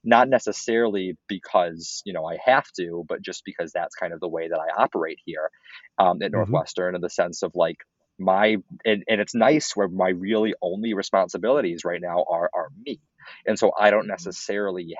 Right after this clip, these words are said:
Speaker 1: have to, um, factor, you know, family or factor other things into my day-to-day. I can be a lot more flexible with that. Um, but that's kind of a recipe for burnout.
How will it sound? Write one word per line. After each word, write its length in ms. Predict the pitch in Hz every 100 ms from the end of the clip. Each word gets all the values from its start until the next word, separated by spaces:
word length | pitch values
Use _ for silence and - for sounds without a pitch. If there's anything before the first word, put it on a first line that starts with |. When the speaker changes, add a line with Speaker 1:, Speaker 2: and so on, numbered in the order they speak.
| -
Speaker 1:
have 180 | 95 98 - - -
to, 360 | 87 82 78 - _ - - -
um, 320 | 85 80 82
factor, 1000 | - - 110 98 - 107 90 87 82 80
you 120 | 104 92
know, 240 | 78 78 _ _ -
family 720 | 123 120 113 110 110 110 107
or 240 | 90 85 85 -
factor 600 | 101 - - 92 87 87
other 200 | 95 92
things 380 | 87 92 85 82 -
into 240 | 90 -
my 200 | 98 85
day-to-day. 480 | 87 85 85 85 92
I 80 | 104
can 120 | 107
be 60 | 87
a 60 |
lot 160 | 85 80
more 100 | 78
flexible 480 | - - - 131 151
with 100 | 156
that. 220 | 185 - - _ - - _
Um, 380 | 110 101 95 95 - -
but 280 | 196 156 - _ _
that's 220 | 113 113
kind 180 | - 110
of 60 |
a 40 | 101
recipe 380 | 95 - - 117
for 140 | 135
burnout. 420 | 95 82 90 135